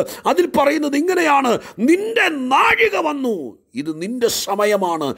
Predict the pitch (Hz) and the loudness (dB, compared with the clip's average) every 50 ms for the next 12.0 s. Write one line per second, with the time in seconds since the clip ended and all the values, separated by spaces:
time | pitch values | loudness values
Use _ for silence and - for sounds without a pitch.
0 | - - - - _ - 208 294 359 381 339 339 359 381 440 453 415 339 - 269 | -8 -16 -20 -14 _ 0 0 2 2 2 2 2 2 0 0 0 -2 -2 0 -2
1 | 226 151 104 90 - - - - _ _ _ _ _ _ _ _ _ 76 78 - | -2 -2 -2 -8 -12 -16 -20 -20 _ _ _ _ _ _ _ _ _ -16 -12 -10
2 | 87 92 104 - - 110 104 101 107 101 87 73 67 64 64 - - - _ _ | -8 -8 -8 -6 -4 -4 -4 -4 -4 -6 -8 -8 -10 -12 -16 -18 -20 -20 _ _
3 | _ - _ _ _ _ _ _ _ - 98 110 131 147 147 143 127 107 - 78 | _ -20 _ _ _ _ _ _ _ -4 -2 0 0 2 2 0 0 0 -2 -6
4 | - - - - - _ _ _ _ _ _ _ - 82 95 110 131 143 143 151 | -6 -8 -12 -18 -20 _ _ _ _ _ _ _ -6 -2 0 0 0 0 0 -2
5 | 156 151 120 131 131 135 147 147 151 143 127 131 120 123 127 123 117 110 107 107 | -2 -2 -2 -2 -2 -2 -2 -2 -2 -2 -2 -4 -4 -2 0 0 -2 -2 -2 -4
6 | 113 117 131 127 127 120 113 107 117 131 147 - _ 147 131 131 131 123 113 113 | -2 0 0 0 0 0 0 0 -2 -2 -4 -4 _ -2 0 0 0 0 0 -2
7 | 101 101 110 117 123 113 113 110 107 110 - - - _ - 120 123 139 139 - | 0 0 0 0 0 0 0 -2 -2 -4 -6 -8 -12 _ 0 2 2 2 0 -2
8 | - - - 156 147 135 - - - - - _ _ 107 110 117 113 113 98 - | -8 -6 -2 0 0 0 0 -4 -12 -16 -18 _ _ -12 -8 -4 -4 -2 -2 -2
9 | 120 123 127 127 131 - - - - - - - - - - - - _ _ _ | -4 -4 -4 -4 -4 -6 -6 -12 -20 -20 -20 -20 -20 -20 -20 -20 -20 _ _ _
10 | 175 214 254 262 226 214 190 190 - - - 196 - - 175 175 170 170 - 165 | 0 2 4 4 4 4 2 0 -2 -4 -4 -4 -4 -4 -2 -2 -2 -2 -4 -6
11 | 143 135 139 165 185 - - _ - 180 175 165 156 143 139 135 139 131 123 127 | -6 -4 -6 -6 -6 -6 -10 _ -6 -4 -4 -2 0 -2 0 0 -2 -2 -2 -2